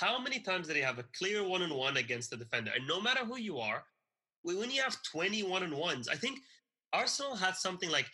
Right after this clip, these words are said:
twenty touches in Watford's box. Deulofeu had sixteen on his own. Like, at least do something. See the danger. Be like, "Okay, A-, Ainsley Maitland-Niles here, he's,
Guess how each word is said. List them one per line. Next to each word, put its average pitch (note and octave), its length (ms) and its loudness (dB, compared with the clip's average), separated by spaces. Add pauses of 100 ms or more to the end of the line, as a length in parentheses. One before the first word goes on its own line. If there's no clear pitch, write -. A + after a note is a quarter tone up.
(300)
twenty F#3 240 2
touches D3+ 480 2
in A#2+ 120 0
Watford's B2 560 -2 (100)
box. C3 520 -4 (240)
Deulofeu F3+ 280 2
had A3+ 220 2
sixteen G#3 680 2
on D#3 220 2
his C#3 160 2
own. C3+ 320 0 (640)
Like, D#3+ 220 2 (800)
at F#3+ 220 4
least A#3 320 0
do A3 160 0
something. G#3 720 0
See A3 400 0
the A3 140 0
danger. E3 500 2
Be D3 120 0
like, F#3 140 2
"Okay, D3+ 280 2 (440)
A-, G#3 240 4 (200)
Ainsley A3+ 260 0
Maitland-Niles G3+ 540 2
here, F#3 180 4
he's, F#3 240 2